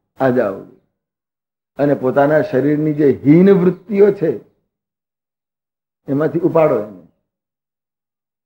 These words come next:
અને આત્મા તો સૂક્ષ્મ ચેતના છે અને શરીર આટલું લાંબુ પહોળું છે. જેમ કૃષ્ણ નાના છે, બાર વર્ષની, અગિયાર વર્ષની ઉંમરના, અને એટલો મોટો ગોવર્ધન ઉપાડે છે.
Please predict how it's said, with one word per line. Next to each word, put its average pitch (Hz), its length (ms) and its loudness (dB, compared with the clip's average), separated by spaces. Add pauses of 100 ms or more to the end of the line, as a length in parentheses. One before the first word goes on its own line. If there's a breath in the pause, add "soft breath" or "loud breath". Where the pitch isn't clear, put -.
(600)
અને 120 120 -6
આત્મા 139 460 -4
તો 147 140 -4
સૂક્ષ્મ 175 380 -8
ચેતના 180 420 -2
છે - 200 -14 (760)
અને 120 180 -2
શરીર 143 340 0
આટલું 156 240 0
લાંબુ 170 280 2
પહોળું 165 360 2
છે. - 140 -20 (1200)
જેમ 131 200 0
કૃષ્ણ 135 480 -4
નાના 147 340 2
છે, 151 140 -2
બાર 135 280 2
વર્ષની, 135 380 -2
અગિયાર 139 320 2
વર્ષની 143 340 -2
ઉંમરના, 110 420 -6 (760)
અને 151 140 0
એટલો 143 280 2
મોટો 147 580 0 (840)
ગોવર્ધન 156 420 2
ઉપાડે 160 420 2
છે. - 120 -8